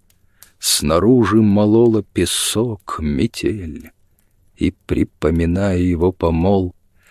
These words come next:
спросонья ворочались мул и вол. Мария молилась, костёр гудел, Иосиф, насупясь, в огонь глядел.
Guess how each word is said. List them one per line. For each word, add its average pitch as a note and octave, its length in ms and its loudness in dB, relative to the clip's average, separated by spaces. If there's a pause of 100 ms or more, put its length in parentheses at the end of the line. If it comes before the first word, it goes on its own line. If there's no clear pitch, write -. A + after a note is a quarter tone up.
(200)
спросонья F2 1040 0
ворочались D2 1000 -4 (180)
мул F2+ 560 -4 (420)
и C#2 120 -2
вол. F2+ 540 -10 (1000)
Мария F2 420 -2
молилась, D#2 760 -8 (800)
костёр D2 500 -2
гудел, C#2 640 -8 (840)
Иосиф, F#2 920 0
насупясь, E2+ 760 -2
в D2+ 80 0
огонь G#2 420 0
глядел. F2+ 580 -8